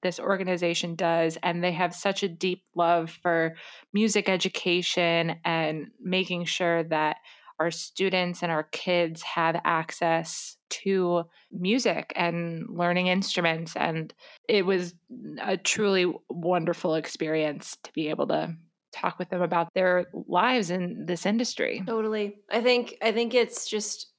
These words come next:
Speaker 2: you summed it up so well. It's just so, it's so nice to know that they exist and have existed. And, and I think the industry that we love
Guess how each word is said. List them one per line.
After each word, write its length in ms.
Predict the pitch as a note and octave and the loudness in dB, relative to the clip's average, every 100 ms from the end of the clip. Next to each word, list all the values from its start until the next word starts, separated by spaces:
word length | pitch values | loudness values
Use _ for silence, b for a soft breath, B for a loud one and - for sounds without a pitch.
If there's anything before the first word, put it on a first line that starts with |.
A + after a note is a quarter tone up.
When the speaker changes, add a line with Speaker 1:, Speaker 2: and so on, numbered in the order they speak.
| - | -12
Speaker 2:
you 220 | G3+ G#3+ | -4 -2
summed 240 | A3 G#3+ G#3 | -2 -2 0
it 80 | G#3 | 0
up 160 | G3 | 0
so 160 | - F3+ | 0 0
well. 260 | F3 F#3 F3+ | 2 4 4
It's 160 | - | 2
just 280 | - F3+ - | -6 -6 -4
so, 480 | G3+ F#3+ G3 G3+ G3 B B B B | 2 2 4 0 -4 B B B B
it's 220 | B3 - | -12 -6
so 200 | - C4 | 0 2
nice 420 | C4+ A#3+ A#3+ A#3 - | 2 2 0 -4 -6
to 60 | |
know 220 | A3+ G#3+ | -4 -2
that 140 | G#3 - | -2 -4
they 140 | G#3 | -4
exist 500 | F#3+ G3 F3 F3 - _ _ - | -4 -2 -4 -4 -16 _ _ -2
and 140 | A3 | 2
have 220 | G#3+ G3+ | 4 2
existed. 500 | F#3+ F#3+ G3+ - G#3 | 2 -2 -2 -2 -4
And, 340 | - G#3+ G3+ F#3+ | -2 0 0 0
and 200 | G3+ G3 | 4 8
I 80 | F#3+ | 8
think 340 | A#3 A3 - | 6 2 2
the 180 | G#3 F3+ | 4 4
industry 380 | G3+ G#3 G#3+ G3+ | 4 0 2 0
that 120 | G3 | 2
we 120 | F#3 | 0
love 520 | F3 F3+ F#3 F#3+ F3+ | 2 4 6 6 2